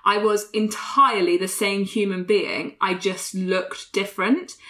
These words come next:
And that I've taken into all of my thoughts around body image now, because it's like, actually, th-, that is so irrelevant in the scheme of, like, who I am and the memories that I have. Because the fact is, is we do all look different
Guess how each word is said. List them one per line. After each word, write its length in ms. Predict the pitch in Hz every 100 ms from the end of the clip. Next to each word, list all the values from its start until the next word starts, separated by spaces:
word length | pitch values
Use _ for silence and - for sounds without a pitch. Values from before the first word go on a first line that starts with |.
| - - - _ -
And 160 | 208
that 340 | 220 220 - - - _
I've 380 | 196 196 196 -
taken 800 | - 233 220 - 185 175 175 -
into 840 | 202 202 202 - 196 185 180 175 - _ _ _ -
all 400 | 233 247 233 208
of 100 | 190
my 160 | 185
thoughts 360 | 185 208 190 -
around 260 | 180 175 180
body 280 | 190 180
image 320 | 170 170 175 196
now, 520 | 190 165 - - 196 - - -
because 220 | 202 202
it's 140 | 196 208
like, 180 | 196 -
actually, 720 | 214 - - 214 202 202 - _ 196
th-, 200 | 220 214
that 280 | 214 214 220
is 380 | 202 196 - - _ _
so 760 | - - - 220 214 208 214 -
irrelevant 720 | 202 220 208 180 165 180 -
in 200 | 202 196
the 60 |
scheme 400 | 185 - 208 196
of, 100 | 185
like, 380 | 185 180 180 - - - _
who 160 | 226 220
I 100 | 202
am 200 | 208 196
and 100 | 190
the 40 |
memories 520 | 196 208 214 196 180 180
that 100 | 170
I 140 | 180
have. 360 | 185 202 170 -
Because 240 | 196 202
the 60 | 220
fact 320 | 247 - -
is, 120 | 202
is 100 | 180
we 180 | 202 190
do 220 | 233 233
all 260 | - 226 208
look 160 | 196
different 460 | - 220 - 165 -